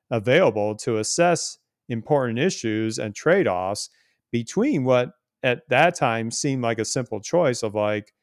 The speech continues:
"I'm just gonna pick this color palette 'cause it looks good." It's much more than that.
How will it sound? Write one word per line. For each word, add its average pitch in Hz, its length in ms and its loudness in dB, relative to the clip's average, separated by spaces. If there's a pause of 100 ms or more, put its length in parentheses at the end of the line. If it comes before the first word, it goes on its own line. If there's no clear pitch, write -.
(320)
"I'm 226 160 2
just 147 160 -2
gonna 120 160 2
pick 131 200 0
this 120 180 -2
color 131 280 2
palette 110 300 -2
'cause 107 100 -6
it 87 140 -10
looks 147 280 2
good." 82 340 -14 (480)
It's - 220 -2
much 226 260 0
more 135 220 2
than 82 160 -8
that. 80 320 -14